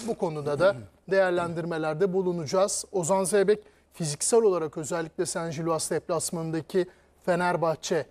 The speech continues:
e, kupadaki diğer karşılaşmalarda da aynı şekilde devam ederse en büyük silahı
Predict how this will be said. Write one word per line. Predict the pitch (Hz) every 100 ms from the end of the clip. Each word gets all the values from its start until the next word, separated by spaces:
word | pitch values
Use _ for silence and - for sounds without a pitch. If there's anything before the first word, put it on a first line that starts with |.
| _ _ _ -
e, | 151
kupadaki | - 202 240 190 202 190 139
diğer | 147 220 185
karşılaşmalarda | - 185 160 196 170 - 175 170 160 175 151
da | 139 - _ _
aynı | 175 196 220
şekilde | - 185 - 151 156 139 _ -
devam | 151 160 170 175
ederse | 165 180 165 -
en | 185 247 254
büyük | 233 -
silahı | - 202 196 196 208